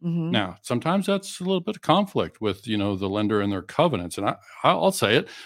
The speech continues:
Speaker 2: like, if I were in a position to talk to them, I would ask all the, the lenders in our space to look at expanding covenants for l-, dealers in, in this time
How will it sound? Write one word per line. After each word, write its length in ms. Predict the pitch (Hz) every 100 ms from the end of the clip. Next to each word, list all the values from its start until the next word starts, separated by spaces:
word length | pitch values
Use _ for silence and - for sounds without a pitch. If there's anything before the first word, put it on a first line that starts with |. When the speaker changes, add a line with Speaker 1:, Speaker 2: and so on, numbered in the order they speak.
| -
Speaker 2:
like, 160 | 120 120 -
if 180 | 120 -
I 160 | 131
were 360 | 151 135 120 107 - - -
in 100 | 135
a 40 |
position 440 | - 110 135 - 107
to 80 | 98
talk 320 | 113 110 -
to 80 | 131
them, 320 | 131 170 185 - - -
I 140 | 110
would 180 | 151 - _ _
ask 240 | 123 120 -
all 240 | 117 175
the, 180 | 135 92 - _ _
the 80 | 98
lenders 420 | 95 101 95 95
in 100 | 98
our 120 | 92 90
space 480 | - 101 90 85
to 100 | -
look 260 | 101 156 196
at 120 | 190 - _ _ -
expanding 520 | - - 147 170 117
covenants 680 | - 139 127 90 92 - - _ _ _ _
for 180 | - 107
l-, 120 | 110 -
dealers 380 | 117 107 107 101 -
in, 180 | 110 101 -
in 120 | 107
this 240 | 120 143
time 600 | - - 165 104 82 90